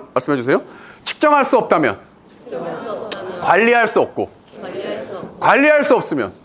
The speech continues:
관리할 수 없으면? 수정할 수 없다. 수정할 수 없다. 음. 정말 중요한 말이에요. 제일 먼저가 뭐야? 측정할 수 있어야 된다라는 거야. 내가 성장하려면.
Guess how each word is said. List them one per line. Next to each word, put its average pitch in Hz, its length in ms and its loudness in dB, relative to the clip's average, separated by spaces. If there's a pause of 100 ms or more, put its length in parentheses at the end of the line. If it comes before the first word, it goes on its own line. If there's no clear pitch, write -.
관리할 - 480 -12
수 - 160 -16
없으면? - 300 -18
수정할 262 460 0
수 - 120 -4
없다. - 220 -6 (180)
수정할 - 460 -18
수 - 180 -18
없다. - 400 -20
음. 95 120 -20 (1500)
정말 180 380 0
중요한 127 320 -6
말이에요. - 200 -16 (840)
제일 180 160 2
먼저가 220 300 4
뭐야? 151 240 4
측정할 262 500 2
수 339 340 0 (760)
있어야 160 300 0
된다라는 117 420 -2
거야. - 100 -20 (920)
내가 117 180 -4
성장하려면. 156 600 -4